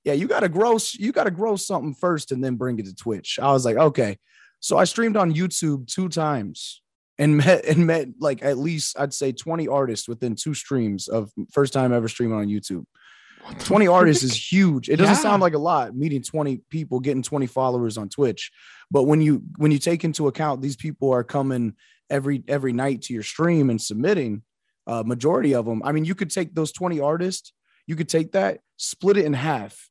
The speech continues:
Speaker 1: maybe even give it a little more. Maybe twelve people out of there will be coming every night, if not every other night, to your stream to submit.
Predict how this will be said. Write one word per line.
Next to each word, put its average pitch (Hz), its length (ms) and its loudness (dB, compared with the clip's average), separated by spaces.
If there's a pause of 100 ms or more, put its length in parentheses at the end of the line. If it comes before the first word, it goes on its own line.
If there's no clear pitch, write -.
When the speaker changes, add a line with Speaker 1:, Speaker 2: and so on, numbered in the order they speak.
Speaker 1:
maybe 190 380 -2
even 160 180 0
give 156 160 0
it 156 40 0
a 156 40 0
little 151 200 -2
more. 143 160 -2
Maybe 160 240 -2
twelve 165 420 -4
people 147 320 -4
out 135 180 0
of 156 100 -4
there 175 200 -2
will 139 120 -6
be 139 140 -6
coming 147 380 -2
every 139 280 -2
night, 131 260 -2
if 131 200 -6
not 127 220 -4
every 123 260 -2
other 120 160 -4
night, 117 220 -6
to - 100 -8
your 113 60 -4
stream 110 300 0
to 107 80 0
submit. 104 420 -6